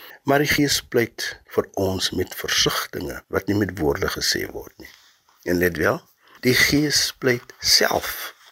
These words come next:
met versigtinge wat nie met woorde gesê kan word nie. Dis genoeg rede vir 'n mens om hierdie dag by sy horings te vat en te sê, "Ek leef vir jou nou.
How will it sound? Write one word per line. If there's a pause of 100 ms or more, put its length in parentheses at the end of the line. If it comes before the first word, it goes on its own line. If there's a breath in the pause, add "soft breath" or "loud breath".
met
versigtinge (100)
wat
nie
met
woorde (100)
gesê
kan
word
nie. (460)
Dis
genoeg
rede
vir
'n
mens
om
hierdie
dag
by
sy
horings
te
vat
en
te
sê,
"Ek
leef
vir
jou
nou.